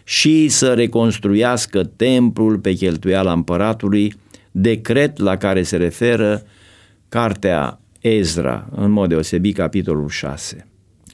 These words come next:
Profetul Isaia îl prezintă pe Cirus ca fiind păstorul lui Dumnezeu,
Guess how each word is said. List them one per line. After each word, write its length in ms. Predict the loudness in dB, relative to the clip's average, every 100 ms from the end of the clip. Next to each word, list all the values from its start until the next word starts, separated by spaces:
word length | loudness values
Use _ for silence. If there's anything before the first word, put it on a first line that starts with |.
| -20 -14
Profetul 520 | -4 -2 0 2 2 2
Isaia 840 | 2 2 2 2 2 2 0 -4 -10 -20 -14 -4
îl 180 | -2
prezintă 540 | 0 0 2 2 2 0
pe 180 | 0 0
Cirus 560 | 2 2 4 4 2
ca 180 | 0 -2
fiind 320 | 0 2 2
păstorul 800 | 2 2 2 0 0 2 4 2
lui 120 | 2
Dumnezeu, 840 | 2 4 2 0 0 0 0 -2